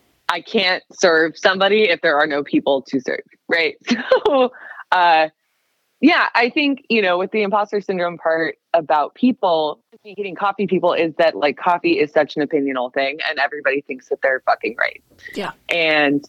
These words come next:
Speaker 1: I, oh, can't stand it.
Speaker 2: Right.
Speaker 1: It makes me so grossed out. And I'm also, like, as coffee is getting older and older, it's getting hipper and hipper. And I don't know, I'm starting to feel like the old white guys that would teach me coffee that I made fun of,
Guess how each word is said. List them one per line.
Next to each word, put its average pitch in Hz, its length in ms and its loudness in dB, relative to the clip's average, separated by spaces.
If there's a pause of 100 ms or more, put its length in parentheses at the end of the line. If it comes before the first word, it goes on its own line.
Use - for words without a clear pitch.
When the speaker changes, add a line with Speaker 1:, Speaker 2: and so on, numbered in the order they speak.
(600)
Speaker 1:
I, 143 640 2 (540)
oh, 160 580 2
can't - 300 -6
stand 90 260 -8
it. - 200 -8 (120)
Speaker 2:
Right. 214 180 0
Speaker 1:
It 180 40 -2
makes 156 240 -4
me 165 100 -2
so 151 200 0
grossed 147 320 -2
out. 185 320 2
And 190 120 -2
I'm 190 100 0
also, 202 340 2
like, 151 380 0 (800)
as 185 240 -4
coffee 180 480 0
is 156 140 -4
getting 170 300 0
older 156 260 0
and 147 140 -6
older, 180 380 0
it's 151 220 -6
getting 156 220 -2
hipper 147 260 -4
and 143 120 -4
hipper. 170 520 0
And 147 100 -4
I 151 160 0
don't 156 140 0
know, 139 120 2
I'm 135 220 -2
starting 156 320 0
to 147 100 0
feel 143 220 2
like 139 260 2 (720)
the 170 160 0
old 160 360 2
white 143 220 2
guys 139 240 2
that - 100 -2
would 139 140 0
teach 135 180 0
me 139 100 0
coffee 135 300 -2
that 131 140 2
I 131 60 0
made 135 200 -2
fun 120 220 -2
of, 107 220 0